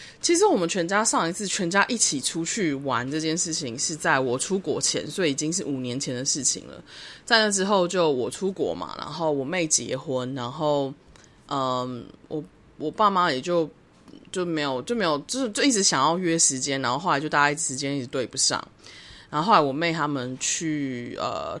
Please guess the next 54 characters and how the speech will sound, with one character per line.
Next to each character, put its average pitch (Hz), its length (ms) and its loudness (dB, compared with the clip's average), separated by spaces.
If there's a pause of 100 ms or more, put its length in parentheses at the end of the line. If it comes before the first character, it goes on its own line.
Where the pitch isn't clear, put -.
度 220 160 0
蜜 185 220 -2
月， 165 400 0
就 170 120 -2
是 160 100 -8
出 165 200 -8
国 156 160 -2
度 160 160 -4
蜜 156 200 -2
月， 151 200 -2
所 143 240 -4
以 139 460 -2
也 139 200 0
没 131 140 -2
有 190 160 2
时 143 180 -4
间， 135 320 -2
就 139 120 -8
是 131 420 -4 (180)
<clears throat> - 1300 0
在 170 180 4
家 151 140 0
族 147 140 -4
旅 127 180 -10
游。 - 160 -8
然 147 100 -4
后 170 60 2
后 202 240 2
来 143 80 6
就 165 160 0 (140)
疫 214 120 -2
情 165 160 -4
就 147 120 -2
爆 139 220 4
发， - 280 0
所 196 140 -2
以 190 80 0
基 202 160 -4
本 190 100 0
上， 185 220 0
然 165 120 4
后 214 240 4
疫 - 140 6
情 214 100 2
爆 240 120 2
发 220 120 4
之 208 140 0
后， 226 120 2
我 156 60 4
爸 175 140 2
妈 160 320 2
就， 160 280 2 (520)
就 165 140 -4
是 156 340 0